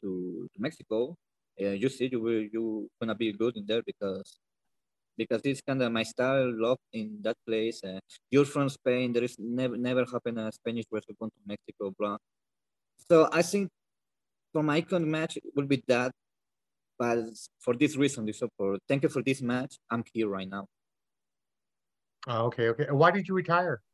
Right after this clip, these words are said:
Speaker 1: Sorry? Ah,
Speaker 2: Why?
Speaker 1: when I was in the circus. Uh, was in this time the wrestling wasn't that big in Europe because the wrestling in Europe, uh, go down for a while in between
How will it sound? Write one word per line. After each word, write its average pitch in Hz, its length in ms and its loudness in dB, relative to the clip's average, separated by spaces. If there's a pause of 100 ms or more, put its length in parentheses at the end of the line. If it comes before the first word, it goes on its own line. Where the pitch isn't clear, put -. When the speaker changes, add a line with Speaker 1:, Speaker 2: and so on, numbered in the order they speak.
(920)
Speaker 1:
Sorry? 214 220 8 (280)
Ah, 165 300 10
Speaker 2:
Why? 135 160 8
Speaker 1:
when 175 180 2 (1300)
I 151 60 6
was 202 200 6
in 190 60 0
the 170 60 4
circus. 180 680 4 (100)
Uh, 123 480 -2
was 151 280 -2
in 170 200 -6
this 139 220 -4
time 139 280 0
the 127 140 6
wrestling 127 400 2
wasn't 117 300 -6
that 113 180 -2
big 120 200 0
in 104 80 -10
Europe 104 340 0 (380)
because 110 380 0
the 110 140 0
wrestling 127 640 -4
in 123 100 -4
Europe, 127 260 2 (100)
uh, 107 260 0 (120)
go 120 160 2
down 107 420 -2
for 98 120 -8
a 92 60 -2
while 92 360 -4 (680)
in 101 160 -6 (140)
between 113 640 -2